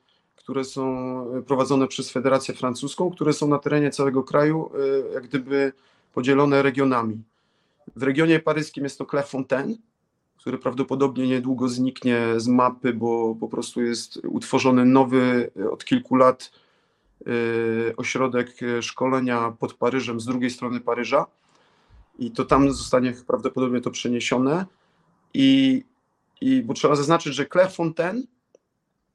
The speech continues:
jest jak gdyby patronem Clairefontaine jest Federacja Francuska, a patronami innych ośrodków, e, e, piłkarskich tego typu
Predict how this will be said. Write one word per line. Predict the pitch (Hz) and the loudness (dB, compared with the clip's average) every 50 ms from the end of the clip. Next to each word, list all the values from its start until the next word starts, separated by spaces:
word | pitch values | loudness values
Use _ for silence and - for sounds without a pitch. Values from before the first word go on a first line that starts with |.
| _ _ - | _ _ -6
jest | 143 143 135 117 | -4 -4 -2 -2
jak | 147 139 131 | -4 -4 -2
gdyby | 139 165 156 160 | -2 -2 -2 0
patronem | - - 156 151 - - 196 196 190 180 170 160 | 0 2 2 2 2 0 0 0 0 -2 -6 -6
Clairefontaine | - 165 156 - 156 147 143 170 170 170 | -6 -8 -8 -6 -8 -8 -6 -6 -6 -6
jest | 151 139 - - | -8 -10 -10 -6
Federacja | - 170 160 160 156 151 - - 139 123 | -4 -2 0 0 0 0 -2 -4 -8 -10
Francuska, | - 131 127 117 - - - - - - - 117 _ _ _ _ _ _ _ _ _ _ _ _ - | -8 -10 -10 -10 -12 -16 -16 -18 -18 -20 -20 -20 _ _ _ _ _ _ _ _ _ _ _ _ -6
a | - 120 | -6 -4
patronami | 113 - 143 139 - - 147 160 160 175 185 185 180 180 175 170 170 170 - | 2 4 2 2 2 0 -2 -2 0 0 0 0 0 0 -2 -4 -6 -8 -8
innych | - 202 208 196 185 170 165 160 - - | -10 -8 -8 -8 -6 -6 -8 -8 -8 -10
ośrodków, | 156 - - 175 165 160 160 _ - - 147 143 135 - - - - _ _ _ _ _ _ _ _ _ _ _ - | -12 -10 -6 -4 -4 -6 -6 _ -16 -14 -12 -12 -12 -14 -18 -20 -20 _ _ _ _ _ _ _ _ _ _ _ -8
e, | - 143 139 135 131 123 123 123 123 120 123 120 120 120 117 117 117 110 - - - 120 120 120 120 120 120 120 120 117 117 117 117 117 117 117 117 117 117 117 117 | -4 -2 0 0 0 0 0 0 0 0 0 0 0 -2 -2 -2 -4 -6 -8 -6 -6 -4 -4 -4 -4 -4 -4 -4 -6 -6 -6 -6 -6 -6 -6 -6 -6 -6 -6 -8 -8
e, | 113 | -10
piłkarskich | - - - 117 113 131 135 - - - - 120 - | -10 -12 -10 0 4 4 4 4 2 -4 -10 -8 -4
tego | - 127 123 135 131 | -4 0 2 2 2
typu | - 156 151 - 214 226 240 226 - | 2 0 0 2 2 2 2 0 -4